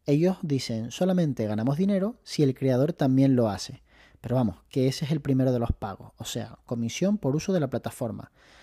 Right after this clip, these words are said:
Pero es que hay una comisión por tramitación de pagos, que básicamente es el coste de transferir los fondos de tus mecenas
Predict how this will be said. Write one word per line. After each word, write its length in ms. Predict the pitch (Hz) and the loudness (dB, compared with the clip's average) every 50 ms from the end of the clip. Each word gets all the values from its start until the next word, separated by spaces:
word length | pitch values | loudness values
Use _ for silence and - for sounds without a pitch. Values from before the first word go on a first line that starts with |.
| - - _ _ - | -20 -20 _ _ -6
Pero 160 | - 123 131 | -4 -4 -2
es 40 | - | 0
que 120 | - 160 | 2 2
hay 40 | 170 | 4
una 140 | 180 185 185 | 4 2 2
comisión 720 | - 196 190 190 185 - - 208 208 214 233 240 262 - _ _ _ _ _ | 2 2 2 2 0 0 0 0 0 2 0 -2 -4 -8 _ _ _ _ _
por 180 | - 151 143 135 | 0 2 2 2
tramitación 840 | - 139 135 127 131 131 - 127 120 - - 175 196 214 214 - - | 0 0 2 4 2 2 0 -2 -4 -2 0 2 2 2 0 -2 -4
de 260 | 156 139 127 135 127 | -4 0 2 0 2
pagos, 420 | - - 151 143 117 - 73 - - - - - _ _ _ _ _ _ _ _ _ _ _ _ _ | 2 4 2 2 2 0 -4 -8 -8 -8 -8 -10 _ _ _ _ _ _ _ _ _ _ _ _ _
que 120 | - - 120 | -2 0 0
básicamente 760 | 117 117 - 143 135 139 135 160 175 175 165 - 190 185 - | 0 0 0 -2 0 2 2 4 4 2 2 0 -2 -4 -4
es 140 | 113 110 143 | -4 -2 -2
el 120 | 135 123 | -2 0
coste 300 | - - 160 - - 139 | 2 0 0 2 2 0
de 80 | 127 120 | 0 2
transferir 400 | - 120 - - 127 120 135 143 | 0 -2 -2 -2 0 2 2 2
los 160 | 151 156 - | 2 0 0
fondos 320 | - 165 147 135 123 117 | 2 2 4 4 2 2
de 100 | 117 123 | 0 0
tus 160 | - - 117 | 0 0 0
mecenas 600 | 123 127 123 - - - 147 160 185 233 233 - | 2 2 0 0 0 2 2 4 4 2 0 -2